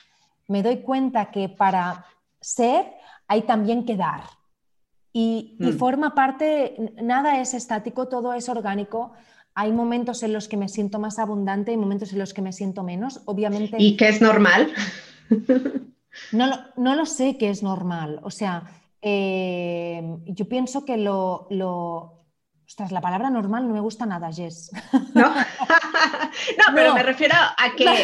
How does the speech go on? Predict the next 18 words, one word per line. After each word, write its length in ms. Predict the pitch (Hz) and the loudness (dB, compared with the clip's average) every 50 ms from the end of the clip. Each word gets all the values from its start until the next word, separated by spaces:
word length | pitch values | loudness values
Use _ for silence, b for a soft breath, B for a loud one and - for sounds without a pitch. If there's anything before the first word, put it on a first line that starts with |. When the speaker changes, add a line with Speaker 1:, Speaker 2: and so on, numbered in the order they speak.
| - 226 | 0 0
Speaker 1:
No. 280 | 240 240 226 226 220 - | 0 2 2 2 2 2
Speaker 2:
lo, 20 | - | 4
lo 160 | 254 247 247 | 4 4 6
normal, 760 | 247 247 247 247 233 233 240 233 233 226 220 233 269 330 311 | 6 4 4 4 2 2 2 4 6 6 6 4 2 0 -4
digamos, 560 | - 220 202 208 202 208 214 240 294 311 - | -4 -2 0 0 0 -2 -2 -4 -6 -4 -4
es 200 | 254 220 220 220 | -4 -4 -4 -4
que 400 | - - 240 226 226 208 180 - - | -4 -4 -2 -2 0 0 -2 -2 -2
unos 280 | 214 220 226 226 226 208 | -4 -4 -2 -2 -2 0
días 160 | 220 214 214 | -2 -2 -2
te 80 | - - | -4 -6
sientes 240 | 247 214 202 - | -6 -6 -4 -4
mejor 300 | 208 190 190 - 208 196 | -6 -6 -4 -4 -6 -4
que 140 | - 202 185 | -4 -2 -2
otros. 340 | 190 220 214 208 170 170 165 | -2 -2 -2 -4 -4 -4 -6
O 60 | 180 | -6
sea, 280 | 185 185 180 175 175 170 | -4 -2 -2 0 0 -2
es, 260 | 170 175 185 214 202 196 | -2 -4 -4 -6 -10 -12
es, 380 | 180 - - 196 202 - _ | -12 -12 -12 -12 -14 -16 _